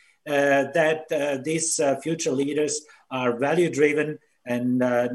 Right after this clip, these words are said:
not only money-driven? Money is an important driver, power is an important driver,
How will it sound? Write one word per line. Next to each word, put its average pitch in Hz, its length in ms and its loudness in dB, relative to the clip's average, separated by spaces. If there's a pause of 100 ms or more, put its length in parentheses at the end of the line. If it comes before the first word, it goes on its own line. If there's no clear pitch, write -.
not 135 100 -2 (180)
only 151 220 -2 (140)
money-driven? 131 600 -8 (200)
Money 135 220 -2 (220)
is 160 80 -4 (120)
an 135 60 -2 (100)
important 139 480 -4 (560)
driver, 135 360 4 (260)
power 160 200 4 (140)
is 143 100 -4
an 143 100 -2 (100)
important 135 440 0 (100)
driver, 127 340 2